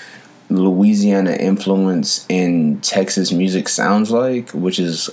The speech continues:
uh, kinda like a lot of artists down here, but at the same time, like, you have kids that are able to, to garnish that sound without sounding like Kevin Gates or, like, N B A Youngboy.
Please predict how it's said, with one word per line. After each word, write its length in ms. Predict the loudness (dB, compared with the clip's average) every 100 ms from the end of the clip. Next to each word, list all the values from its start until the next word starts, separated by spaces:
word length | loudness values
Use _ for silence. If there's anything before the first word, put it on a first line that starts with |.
| -4
uh, 100 | -4
kinda 280 | 0 0
like 120 | 0 0
a 60 |
lot 180 | 0 2
of 80 | 2
artists 420 | 0 0 -2 -2
down 300 | 0 2 2
here, 340 | 0 0 0 -2
but 160 | -2
at 80 | -2
the 60 | -2
same 340 | -2 -2 -2
time, 400 | -2 -2 0 0
like, 480 | 0 0 -2 -6 -14 -18 -20 -18 -4
you 140 | -2
have 580 | 2 2 2 0 -2 -4
kids 360 | -2 0 0 0
that 440 | 0 0 -4 -6 -4
are 100 | 0
able 220 | -2 -2
to, 300 | -2 -2 -2 -4 -10
to 180 | -4 -2
garnish 460 | 0 0 0 -2
that 160 | -2 -2
sound 340 | -2 0 0
without 360 | 0 0 -2 -2
sounding 340 | -4 -2 -2
like 220 | -2 -2
Kevin 320 | -2 -2 -2 -2
Gates 380 | -2 -2 -4
or, 40 | -2
like, 180 | -2 -2
N 120 | -2
B 100 | -2
A 60 |
Youngboy. 600 | 0 -2 -2 -2 -2 -4